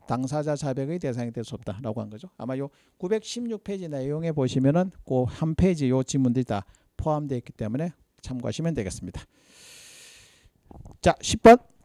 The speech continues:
다음 중 행정계획에 대한 <clears throat> 설명으로 옳지 않은 것. 자, 요것도 보건 사이트에 봤더니, 보건 문제 해놓은 거를 봤더니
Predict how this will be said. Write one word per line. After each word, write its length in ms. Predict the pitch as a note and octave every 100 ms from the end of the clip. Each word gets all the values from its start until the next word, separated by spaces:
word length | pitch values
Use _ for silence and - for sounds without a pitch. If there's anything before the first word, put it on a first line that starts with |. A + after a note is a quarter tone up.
| - -
다음 400 | G3+ A#3+ A#3+ A3
중 240 | G3 C#3+
행정계획에 880 | - D#4 D#4 C#4 B3 F3 F3 F#3 F#3+
대한 220 | F#3+ F3 -
<clears throat> 220 | - C4
설명으로 480 | G3 F#3 F3+ F3 E3+
옳지 260 | D#3+ - E3+
않은 140 | D3+
것. 160 | A2 - _ -
자, 180 | B2
요것도 460 | F3 A3 C4+ C4+ C#4 - _ _ _ -
보건 480 | F3+ G3+ B3+ B3+ B3
사이트에 560 | - A3 G3+ G3 G3+ F3+
봤더니, 440 | E3 D#3 - D#3+
보건 340 | C#3 F#3 G3+ G#3+
문제 360 | F3+ D#3 E3+
해놓은 360 | E3 E3 D#3+ D#3
거를 260 | D3+ D3 C#3+
봤더니 540 | C#3+ C3+ C#3+ E3